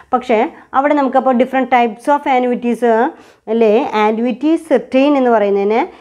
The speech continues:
again classified into three. ഇവിടെ നമുക്ക് ഫസ്റ്റ്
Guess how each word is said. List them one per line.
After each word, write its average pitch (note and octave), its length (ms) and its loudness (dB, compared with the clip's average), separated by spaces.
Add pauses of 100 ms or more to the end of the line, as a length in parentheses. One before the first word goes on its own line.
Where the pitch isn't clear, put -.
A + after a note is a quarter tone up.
(220)
again A#3 260 0
classified B3 640 0
into A3 140 -6
three. G#3 520 -2 (920)
ഇവിടെ F#3 220 -2
നമുക്ക് G#3+ 400 2 (380)
ഫസ്റ്റ് A3 360 -4